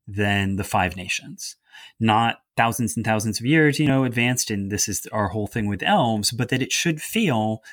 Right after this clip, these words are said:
like they are significantly more advanced than us. They've been around and focusing on things. One of the things I actually like in fifth edition is high elves, which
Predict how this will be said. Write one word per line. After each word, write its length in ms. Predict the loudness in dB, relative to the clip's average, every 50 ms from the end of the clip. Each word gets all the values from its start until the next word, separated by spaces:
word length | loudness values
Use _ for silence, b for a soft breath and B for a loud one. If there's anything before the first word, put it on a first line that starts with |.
| B B B
like 340 | -2 0 2 2 2 0 -2
they 200 | 0 0 0 0
are 200 | 0 0 0 0
significantly 600 | 0 -2 -2 -2 -2 -4 -6 -8 -10 -8 -6 -4
more 180 | -2 0 0 0
advanced 340 | 2 2 2 0 0 -2 -8
than 100 | -16 -14 -10
us. 120 | -10 -10
They've 140 | -8 -8 -6
been 120 | -6 -4
around 540 | -2 -2 0 0 0 0 0 -2 -4 -4 -6 -6
and 320 | -4 -4 -2 -2 -2 -2
focusing 380 | 0 0 0 0 -2 -2 -2 0
on 140 | -2 -2 -4
things. 260 | -6 -8 -8 -4 -2
One 120 | -2 0
of 40 | 2
the 60 | 2
things 260 | 2 2 2 2 2 2
I 80 | 0
actually 340 | 0 0 0 -2 -4 -4 -4
like 340 | -2 0 0 0 0 0 -2
in 100 | -4 -6
fifth 260 | -4 -4 -4 -4 -4
edition 720 | -6 -4 -2 -2 0 0 0 0 0 -2 -4 -8 -10 -14 -18 _ B B B B B B B B B B _
is 520 | 2 4 4 6 4 4 4 2 2 0 0
high 360 | -2 -2 0 2 2 2 2
elves, 520 | 0 0 -2 -4 -6 -6 -6 -6 -6 -8 -10
which 720 | -8 -4 -2 0 2 2 0 0 0 0 0 0 -2 -6